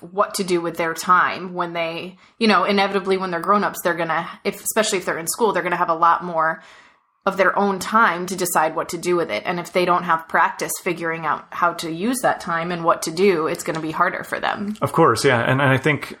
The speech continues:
Speaker 2: you know, thinking about the relationship of the kid in school and the kid at home and just how society views the adult-child relationship, so much of it about, like, even it's most of the main questions we get when we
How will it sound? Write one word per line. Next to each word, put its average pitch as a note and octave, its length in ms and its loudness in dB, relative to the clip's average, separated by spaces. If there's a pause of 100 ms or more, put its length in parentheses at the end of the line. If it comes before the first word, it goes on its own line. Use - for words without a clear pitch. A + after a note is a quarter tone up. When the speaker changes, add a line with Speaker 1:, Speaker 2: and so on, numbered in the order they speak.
Speaker 2:
you C#3+ 100 4
know, B2+ 80 4
thinking D3 300 0
about B2 180 2
the A#2 80 2
relationship A#2 800 0
of A2+ 140 4
the A2+ 80 0
kid A#2 280 2
in A#2 200 -2
school A2+ 560 2 (380)
and A#2+ 200 4
the A2+ 60 0
kid A#2 300 0
at - 80 -6
home A2+ 400 2
and E3 120 0
just F3+ 140 0
how C3 300 2
society A#2+ 500 0
views A2+ 300 2
the A#2 60 4
adult-child A2+ 500 2
relationship, B2 640 0 (300)
so - 240 2
much C#3+ 220 2
of A2+ 80 2
it A2+ 60 4
about, A2 280 2
like, C3 160 2
even B2+ 320 0 (280)
it's - 180 -2
most C#3 300 2
of A#2 60 4
the A#2 60 2
main A#2 160 0
questions A2 380 0
we C3 140 4
get A#2 160 2
when A2+ 140 0
we A2 220 0